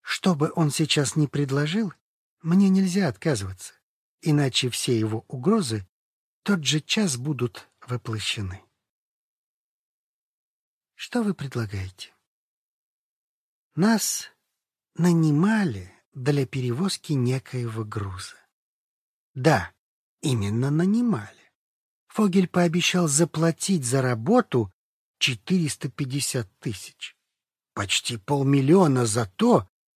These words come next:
чтобы мы без лишних вопросов вылетели по заданным координатам, прибыв на место, загрузили кое-что в трюм и затем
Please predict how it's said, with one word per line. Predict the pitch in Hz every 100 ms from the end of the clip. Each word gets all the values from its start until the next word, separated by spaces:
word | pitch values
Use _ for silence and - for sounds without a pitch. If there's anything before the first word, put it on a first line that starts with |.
| _ -
чтобы | - 160 160
мы | 165 165
без | 135 170 135
лишних | 127 113 - 113 -
вопросов | 110 - 208 - 104 - _ -
вылетели | 165 190 143 131 123
по | 127
заданным | 113 120 120 117 110
координатам, | 117 110 104 92 87 - 196 - _ _
прибыв | - 180 165 143
на | 135
место, | 127 123 - - 139 -
загрузили | 156 226 202 170 120 107 107 113
кое-что | - 127 104 - 107
в | -
трюм | 117 120 220 240 _ _ _ _
и | - 175
затем | 147 160 - 262